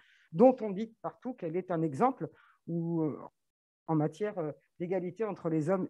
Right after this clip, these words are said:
et les femmes. On va en discuter justement. Alors, j'ai mis retour d'expérience au pluriel. Pourquoi j'ai mis retour d'expérience au pluriel ?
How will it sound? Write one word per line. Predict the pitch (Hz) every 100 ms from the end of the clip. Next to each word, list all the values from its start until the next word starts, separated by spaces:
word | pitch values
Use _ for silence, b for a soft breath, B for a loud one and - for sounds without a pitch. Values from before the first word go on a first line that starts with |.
| -
et | 160
les | 156
femmes. | 151 131 -
On | 160
va | 147
en | 156
discuter | 147 156 - 151 185 165
justement. | 135 147 - 131 -
Alors, | 175
j'ai | 185
mis | 240 240
retour | 262 262 262
d'expérience | 208 214 - 196 233 277 -
au | -
pluriel. | - 214 190 151 120 - _ b b b b -
Pourquoi | 208 254 240
j'ai | 208
mis | 196
retour | 190 202 208
d'expérience | 180 - 190 185 180
au | 156
pluriel ? | - 175 226 277